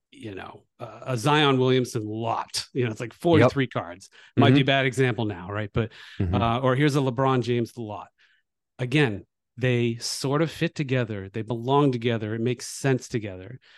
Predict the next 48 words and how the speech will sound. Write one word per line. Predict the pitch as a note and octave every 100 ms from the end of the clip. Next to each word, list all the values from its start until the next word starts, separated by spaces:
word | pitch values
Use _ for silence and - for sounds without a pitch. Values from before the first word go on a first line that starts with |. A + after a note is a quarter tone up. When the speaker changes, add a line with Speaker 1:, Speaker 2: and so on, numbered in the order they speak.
| - _ -
Speaker 1:
Now, | A2
where | B2 E3
this | B3
doesn't | - A3+ F#3+
work, | C3+ A#2+
and | A2+
I | B2 C#3+
have | B2
done | A2 C3
this | C3+ B2+
and | A#2+
I |
am | A#2
guilty | G#2+ D3+ - B2
of | G2+
this, | G#2+ - - _ _ - _ _ -
I'll | E3+
have | A3+ B3
a | E3
bunch | D3+ C#3
of |
crap | - B2+ A#2+ C#3
I |
need | B2+ B2+
to | B2
get | C#3
rid | C3+ C3+
of, | C#3+ C#3+ _ _ _ _ _
and | B2 C3+
I |
just | F3 F#3+ -
don't | C3 D3
wanna | C3 C3+ A2+
deal | - A2+ C3 D3+ - _ -
with, | C#3
like, | B2+ B2+ C3
eight | B2+ B2+
listings. | A#2+ - D3 D#3 E3+ - _
So | - -
I | D#3 F#3+
will | A3+
throw | - E3 D#3
this | C#3 -
hodgepodge | - C#3+ D#3 - C#3+ C#3 C3+ C3 -
stew | - - - D3 A#2+ G#2+ B2+ - - _ C#3+
of | C3 B2 A#2+ A2 - _ _ _ _ _ _ -
cards | - D3+ E3+ F3
together | F3 C3+ A2 F#2+ A2+ C3+